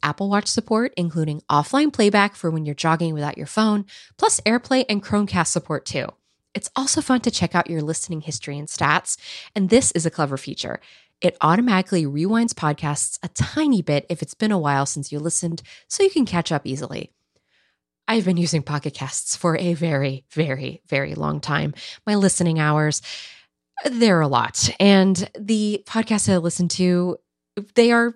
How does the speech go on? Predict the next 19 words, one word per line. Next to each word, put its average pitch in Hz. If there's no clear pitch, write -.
numerous. 226
There 165
are 165
so 226
many 151
that 143
I 143
listen 143
to 147
weekly. 156
Sometimes 165
I 151
will 147
take -
on 175
new 190
ones 139
and, 143
uh, 143